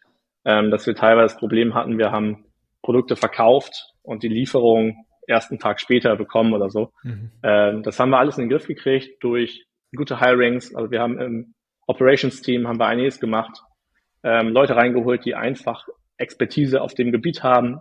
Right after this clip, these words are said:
Speaker 1: das besser können als wir selber. Glaub ich, immer ein wichtiger Punkt beim Thema Hiring, dass man eben nicht nur schaut, wer, wer gefällt einem zwischenmenschlich, finde ich auch total wichtig, sondern eben auch,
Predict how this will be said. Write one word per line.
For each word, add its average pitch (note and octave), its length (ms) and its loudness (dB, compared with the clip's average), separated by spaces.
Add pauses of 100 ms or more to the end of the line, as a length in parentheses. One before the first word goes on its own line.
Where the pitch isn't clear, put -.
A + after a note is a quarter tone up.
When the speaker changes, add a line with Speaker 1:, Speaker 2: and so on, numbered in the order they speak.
Speaker 1:
das A#2 140 -4
besser B2+ 260 2
können A#2+ 160 -2
als A2 160 -4
wir A2 80 -2
selber. A#2 380 4 (420)
Glaub A#2+ 140 -10
ich, A#2 60 -14
immer B2+ 140 -4
ein A2+ 80 -4
wichtiger B2+ 300 4
Punkt A#2 280 -2
beim A2+ 140 -2
Thema A#2 240 -2
Hiring, A2+ 280 4
dass A2 160 -8
man A2 120 -4
eben A2 280 -6 (480)
nicht A2+ 160 -4
nur A#2 120 0
schaut, A2 340 2
wer, A#2+ 460 4
wer A#2 280 0
gefällt A#2 360 0
einem A2+ 460 -4
zwischenmenschlich, C3 680 4
finde A#2 160 -6
ich - 80 -10
auch B2 100 -4
total A#2 360 0
wichtig, A#2+ 420 -2 (600)
sondern A2+ 240 0
eben A#2 200 0
auch, A2 280 2